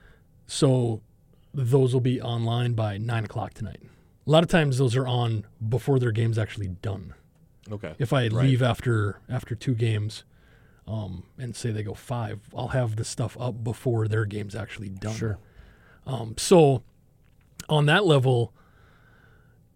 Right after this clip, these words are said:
Speaker 1: you're, you're kinda more busy. I mean, 'cause people are expecting that stuff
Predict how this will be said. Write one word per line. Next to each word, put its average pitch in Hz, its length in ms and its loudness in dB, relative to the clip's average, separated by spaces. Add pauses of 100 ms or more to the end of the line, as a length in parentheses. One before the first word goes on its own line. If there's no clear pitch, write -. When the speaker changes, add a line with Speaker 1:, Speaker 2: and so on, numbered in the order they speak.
(300)
Speaker 1:
you're, 143 300 2
you're 127 180 0
kinda 175 220 0
more 120 200 2
busy. 117 500 0 (180)
I 139 60 -4
mean, 143 140 6
'cause - 160 -2
people 156 260 6
are 123 80 2
expecting 165 480 0
that 110 160 0
stuff - 560 -4